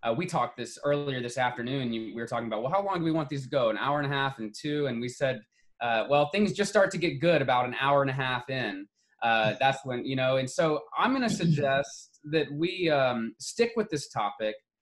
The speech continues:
Speaker 1: continue to let it breathe and open and have warmth and space, and try, instead of trying to squeeze in a second one, if that sounds right to you.
Speaker 2: I'm, I'm fine. As you and I spoke, <clears throat> and I think the spirit of this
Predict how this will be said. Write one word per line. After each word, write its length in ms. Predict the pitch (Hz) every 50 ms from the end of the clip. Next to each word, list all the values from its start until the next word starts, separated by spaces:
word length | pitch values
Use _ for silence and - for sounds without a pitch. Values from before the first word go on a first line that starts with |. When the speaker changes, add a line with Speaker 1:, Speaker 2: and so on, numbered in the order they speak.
| _ _ _ _
Speaker 1:
continue 420 | 160 151 143 - 196 208 214 208
to 60 | 185
let 240 | 180 160 160 156 151
it 140 | 143 127 113
breathe 600 | 117 131 139 151 151 151 143 143 143 143 139 135
and 180 | 127 117 117 -
open 540 | 95 135 143 139 143 147 139 135 135 127
and 140 | 123 117 113
have 280 | 110 131 135 135 131 123
warmth 380 | 127 123 139 139 139 135 -
and 140 | 120 117 113
space, 580 | - - - _ 135 139 135 123 120 120 - - _ _ _ _ _ _ _
and 140 | - 175 175
try, 160 | - 226 202
instead 280 | 170 185 - - 226 196
of 60 | 170
trying 180 | - 185 165
to 60 | 147 135
squeeze 400 | - - _ 143 147 139 120 117
in 200 | 123 123 120 113
a 40 | 110
second 440 | - - - 131 135 131 - 120 113
one, 120 | 107 104
if 80 | 104 104
that 140 | 117 113 107
sounds 560 | - - 123 117 113 113 113 104 - - - _ _ _ _ _ _
right 200 | 123 139 135 -
to 120 | - - 104
you. 100 | 90 80 - _ _ _ _ _ _ _ _ _
Speaker 2:
I'm, 260 | - 160 196 208 208 -
I'm 220 | 214 180 185 208 196
fine. 380 | - - 196 202 208 190 165
As 160 | 156 147 131 -
you 120 | 196 208
and 100 | 190 175
I 140 | 175 180 180
spoke, 480 | 170 - - - 196 196 180 - - - - _
<clears throat> 120 | _ _ -
and 200 | 180 226 151 - - _ _ _ _ _ _ _ _ _
I 180 | 190 165 160 147
think 220 | - 220 202 190
the 80 | - 139
spirit 440 | - - - - 208 262 247 202 165
of 140 | 147 127
this 380 | 147 175 165 160 - - - -